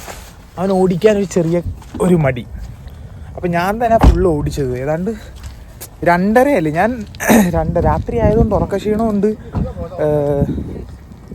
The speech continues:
ഏഹ്, പിന്നെന്താ, കഴിഞ്ഞ ദിവസം ഉറങ്ങാൻ പറ്റിയിട്ടില്ല. അപ്പോൾ അതിൻ്റെ എല്ലാവരുടെ ബുദ്ധിമുട്ട് കാരണം നല്ല ഉറക്കം വരുന്നുണ്ടായിരുന്നു. ഏഹ്, അപ്പോൾ ഇനി തിരിച്ചു പോകുന്നതിന് മുമ്പ് എന്തായാലും ഒന്ന് കിടന്നുറങ്ങണം. ഞാൻ വണ്ടിക്കകത്ത് തന്നെ കിടന്നൊരു രണ്ട് മൂന്ന് മണിക്കൂറെങ്കിലും ഉറങ്ങിയിട്ടേ പോകത്തുള്ളൂ,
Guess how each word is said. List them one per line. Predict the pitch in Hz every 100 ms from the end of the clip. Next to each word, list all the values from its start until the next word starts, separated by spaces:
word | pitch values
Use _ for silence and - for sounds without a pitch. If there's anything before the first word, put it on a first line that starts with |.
| - - - - - - - 151
ഏഹ്, | 156 143
പിന്നെന്താ, | 160 180 196 175 - - - -
കഴിഞ്ഞ | 156 156 202
ദിവസം | 190 196
ഉറങ്ങാൻ | 180 185 185
പറ്റിയിട്ടില്ല. | 165 160 131 117
അപ്പോൾ | - 139
അതിൻ്റെ | 131 160
എല്ലാവരുടെ | 165 175 160
ബുദ്ധിമുട്ട് | 147 165 180
കാരണം | 175 175 - - - - - 147
നല്ല | 156 190
ഉറക്കം | 170 208 202
വരുന്നുണ്ടായിരുന്നു. | 180 165 135 127 151 - - - - - - - - - - - - - - - - 160
ഏഹ്, | 170 175 190 185 170 165 160
അപ്പോൾ | 160 190
ഇനി | 185 -
തിരിച്ചു | 170 156 214
പോകുന്നതിന് | 196 196 202
മുമ്പ് | 190 185
എന്തായാലും | 175 180
ഒന്ന് | 180 165
കിടന്നുറങ്ങണം. | 160 135 131 143 120
ഞാൻ | 117 135
വണ്ടിക്കകത്ത് | 127 135 151
തന്നെ | 165
കിടന്നൊരു | 156 165 156 151 143
രണ്ട് | 143 147
മൂന്ന് | 156
മണിക്കൂറെങ്കിലും | 156 143 160 156 156
ഉറങ്ങിയിട്ടേ | 139 143 156 -
പോകത്തുള്ളൂ, | 127 - 123